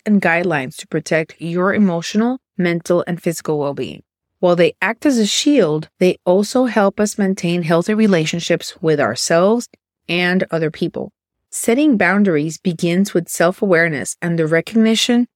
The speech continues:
of your own needs, desires, and limits. It is very important that you identify what truly nourishes you and what drains your energy. Being self-aware helps you establish boundaries that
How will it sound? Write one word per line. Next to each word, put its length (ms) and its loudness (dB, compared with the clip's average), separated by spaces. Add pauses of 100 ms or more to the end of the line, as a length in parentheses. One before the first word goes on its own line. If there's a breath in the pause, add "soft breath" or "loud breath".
(120)
of 160 0
your 160 0
own 200 0
needs, 460 -2 (300)
desires, 640 -2 (140)
and 180 -8
limits. 420 -10 (400)
It 120 0
is 140 0
very 360 2
important 440 2
that 100 2
you 120 2
identify 840 0 (100)
what 200 0
truly 480 0
nourishes 760 0
you 300 2 (260)
and 140 -2
what 220 -2
drains 560 -2
your 100 2
energy. 540 -8 (280)
Being 300 4
self-aware 840 2
helps 360 -2
you 60 2
establish 500 0
boundaries 520 0
that 180 -2